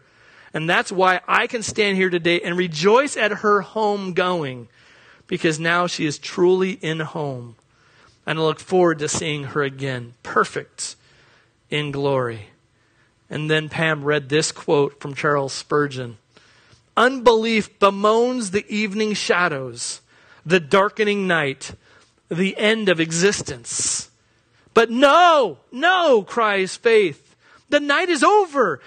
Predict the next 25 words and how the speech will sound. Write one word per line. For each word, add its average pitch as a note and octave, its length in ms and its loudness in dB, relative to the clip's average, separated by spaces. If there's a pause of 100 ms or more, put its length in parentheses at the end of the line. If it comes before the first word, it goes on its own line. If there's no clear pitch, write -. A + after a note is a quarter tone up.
(140)
and C4 100 -4
the B3+ 60 4
true D4+ 260 0
day C#4 200 2
is B3 120 0
at A3+ 140 0
hand. G3 760 -2 (640)
The F3+ 100 -6
pearly A#3 400 0
gates F#3+ 340 0
are F3+ 240 0
open D3 560 2 (500)
and F#3+ 160 -4
the F3+ 60 -2
golden F#3 420 2
streets F#3+ 440 -6
shine D#3+ 720 -2 (340)
in F#3+ 140 2
the E3 100 4
jasper D3+ 840 -2 (120)
light." D3+ 720 -6 (800)
That's A3+ 420 0
where F3 460 4
Mom E3 480 -2
is. B2+ 680 -8